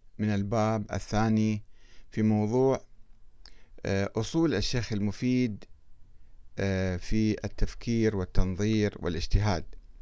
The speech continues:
تحدثنا في المقطع الأول عن أصل القرآن الكريم، ونتحدث هنا اليوم عن التواتر، عن أصل الحديث،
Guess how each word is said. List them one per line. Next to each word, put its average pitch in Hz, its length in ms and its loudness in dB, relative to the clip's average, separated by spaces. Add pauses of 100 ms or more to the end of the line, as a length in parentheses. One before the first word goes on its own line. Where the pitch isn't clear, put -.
(180)
تحدثنا 120 600 0
في 101 80 -4
المقطع 113 420 -4
الأول 120 580 0 (840)
عن 120 480 -2
أصل 131 420 -2
القرآن 110 540 -2
الكريم، 90 560 -2 (1080)
ونتحدث 104 760 0
هنا 107 240 2
اليوم 101 520 0
عن 101 380 -2 (120)
التواتر، 104 720 0 (480)
عن 110 200 0 (140)
أصل - 260 -4
الحديث، 104 520 -2